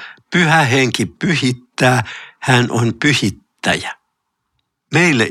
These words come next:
Isä on luojana lahja ja vaatimus. Voimme puhua luomisen evankeliumista ja luomisen laista. Meille Poika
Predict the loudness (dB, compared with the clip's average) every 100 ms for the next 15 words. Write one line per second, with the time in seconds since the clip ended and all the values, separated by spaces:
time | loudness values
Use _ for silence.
0 | -2 -2 0 -2 -4 -10 0 2 2 0
1 | -2 2 2 2 2 0 -4 -10 -20 _
2 | _ -6 0 2 2 0 0 0 -2 _
3 | _ -2 -2 2 2 2 0 -6 -8 -6
4 | -10 -10 -16 -2 0 2 0 -2 -2 0
5 | -2 -4 -10 -20 _ _ -2 2 2 2
6 | 2 0 -2 -2 -2 0 2 2 0 0
7 | 0 2 0 0 -2 -2 -2 -4 -8 -4
8 | 0 2 2 2 0 0 0 2 2 0
9 | -6 -10 -18 _ _ _ _ -20 -18 -16
10 | -16 -16 -2 2 4 2 2 0 -2 _
11 | _ _ _ _ 0 2 2 0 -2